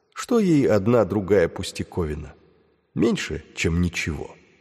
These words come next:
Ну, упал куколка Яныш с разбитой головкой.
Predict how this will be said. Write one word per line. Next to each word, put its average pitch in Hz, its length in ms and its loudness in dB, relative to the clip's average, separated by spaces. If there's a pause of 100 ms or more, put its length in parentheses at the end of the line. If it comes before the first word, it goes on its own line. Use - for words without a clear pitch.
(760)
Ну, 208 180 4
упал 147 640 2
куколка - 640 -2
Яныш 90 560 2
с - 80 -8
разбитой 85 540 -4
головкой. 76 760 -6